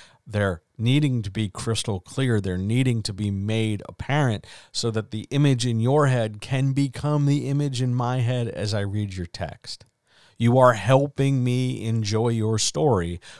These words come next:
when you feed it and stoke it with detail.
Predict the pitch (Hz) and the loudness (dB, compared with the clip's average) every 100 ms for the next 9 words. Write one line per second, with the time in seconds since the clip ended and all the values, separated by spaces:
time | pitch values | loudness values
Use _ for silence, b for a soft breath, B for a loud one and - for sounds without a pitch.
0 | B 110 110 113 113 107 - - 127 127 | B 0 0 0 -2 -6 -12 -8 -4 -2
1 | 131 - 110 104 - - 120 107 110 - | -2 -2 -4 0 0 2 2 2 -2 -10
2 | - 95 92 107 104 - - - | -6 -8 -6 -6 -6 -6 -10 -12